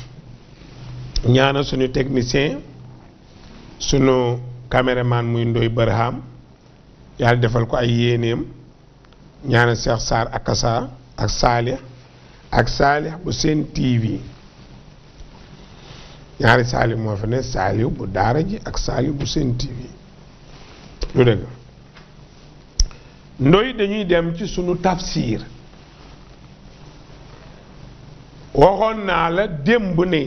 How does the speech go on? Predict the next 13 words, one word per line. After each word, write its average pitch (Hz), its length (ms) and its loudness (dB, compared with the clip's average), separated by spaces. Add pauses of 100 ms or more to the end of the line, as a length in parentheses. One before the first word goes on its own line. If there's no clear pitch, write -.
Yàlla 339 300 2
nee 180 300 0
na, - 100 -10 (2500)
Alquraan, 208 920 2 (3000)
Alquraan 135 720 2 (2000)
nee 196 640 2
na 196 160 -2
ndaw 190 460 0
li 196 180 -4
ma 277 160 0
ko 247 160 -2 (140)
jox, - 400 -2 (2000)
mu 165 180 6